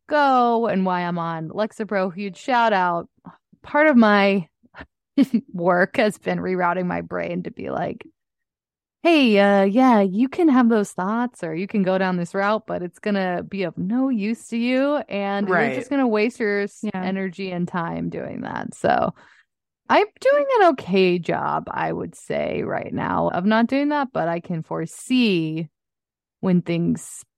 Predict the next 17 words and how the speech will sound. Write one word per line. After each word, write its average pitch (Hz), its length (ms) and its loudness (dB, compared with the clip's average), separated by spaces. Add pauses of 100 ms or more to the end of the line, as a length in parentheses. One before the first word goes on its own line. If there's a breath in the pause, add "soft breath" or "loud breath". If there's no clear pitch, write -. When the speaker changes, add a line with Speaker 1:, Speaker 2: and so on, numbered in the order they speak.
(380)
Speaker 1:
potentially 175 540 -4
become 165 260 0
more 165 220 -2
real 180 240 2
for 180 160 -6
me 170 120 -2
Speaker 3:
Yeah. 170 80 -4
Speaker 1:
down 165 260 -4
the 165 100 -6
line 196 720 0 (560)
<laughs> - 540 -20
that 180 500 2 (640)
I 170 300 -2
might 165 520 -8 (260)
return - 840 -4
to - 180 -6
said - 560 -6